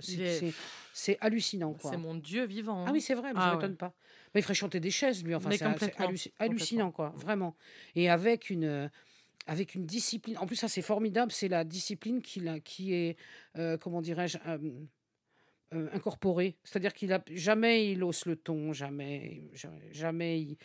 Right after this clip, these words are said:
Speaker 2: jamais il y a un mot plus haut que l'autre, et cetera. Les enfants sont hyper, euh, euh,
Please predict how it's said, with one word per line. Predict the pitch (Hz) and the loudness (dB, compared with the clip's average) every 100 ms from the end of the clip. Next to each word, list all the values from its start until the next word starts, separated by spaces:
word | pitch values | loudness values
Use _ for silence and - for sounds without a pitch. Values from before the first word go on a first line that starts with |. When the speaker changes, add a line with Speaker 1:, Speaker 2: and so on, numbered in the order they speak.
| - - - | -18 -20 -16
Speaker 2:
jamais | - 160 175 190 | -6 -2 2 2
il | |
y | 180 | 2
a | 151 | 2
un | |
mot | 165 180 | 4 2
plus | - 175 | 4 2
haut | 165 | 2
que | - | 0
l'autre, | 170 - | -2 -2
et | |
cetera. | 156 - 170 190 | -10 -6 -2 0
Les | 160 | 0
enfants | 156 - 165 | -2 -4 -8
sont | - - _ | -8 -10 _
hyper, | 240 196 220 190 | -8 -2 0 0
euh, | 170 160 156 - - - _ _ | 0 0 -2 -6 -20 -20 _ _
euh, | 151 | -8